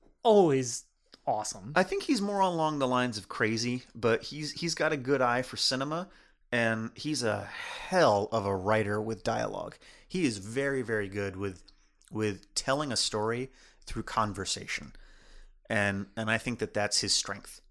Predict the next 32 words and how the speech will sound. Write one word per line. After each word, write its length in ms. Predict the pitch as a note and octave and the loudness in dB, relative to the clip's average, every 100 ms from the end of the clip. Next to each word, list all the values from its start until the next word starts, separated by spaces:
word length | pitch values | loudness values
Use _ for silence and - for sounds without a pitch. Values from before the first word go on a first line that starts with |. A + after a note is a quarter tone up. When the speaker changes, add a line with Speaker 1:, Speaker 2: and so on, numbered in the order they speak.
| - | -8
Speaker 2:
more 240 | G#2 A#2 | -2 0
than 200 | A2+ G#2 | 0 -2
anything. 320 | F#2 F2 - | -6 -8 -4
Speaker 1:
Mm-hmm. 260 | F3 E3 G3+ - _ _ | 0 0 -2 -6 _ _
Speaker 2:
Uh, 100 | - | 0
Speaker 1:
Yeah. 140 | A2 G#2 | 0 0
Speaker 2:
'cause 160 | G#2+ | 0
all 200 | - D3 | 2 2
of 60 | D3+ | 2
his 100 | B2 | 0
movies 520 | B2+ A#2+ G#2+ G2+ - | 0 0 0 0 2
start 360 | - - A#2+ A2+ | 0 2 2 4
out 240 | G#2 - | 2 0
with 140 | G2+ | -6
just 220 | - G#2+ G#2 | -6 -6 -6
a 40 | |
Speaker 1:
That, 340 | F#2+ G2 C#3+ | -4 2 4
Speaker 2:
mundane 320 | D3 A#2+ A#2 A2 | 4 2 2 4
Speaker 1:
that 80 | |
Speaker 2:
dialogue. 280 | D#3+ A3 F#3 | 6 6 4
Speaker 1:
and 340 | - D3 E3 E3+ | 4 4 4 0
soundtrack. 380 | B2+ A2 A2 - _ - | -2 -4 -8 -12 _ -2
Speaker 2:
Yeah, 140 | C3+ | 0
Speaker 1:
I 20 | A#2+ | 2
Speaker 2:
oh, 80 | |
yeah, 140 | A2+ - | 2 2
Speaker 1:
mean, 60 | - | 2
Speaker 2:
his 100 | D3+ | 2
Speaker 1:
he's 80 | |
Speaker 2:
soundtracks 360 | A#2+ G#2+ F#2+ - | 4 2 0 -2
are 40 | F2+ | -6
great. 240 | F2+ E2+ | -8 -10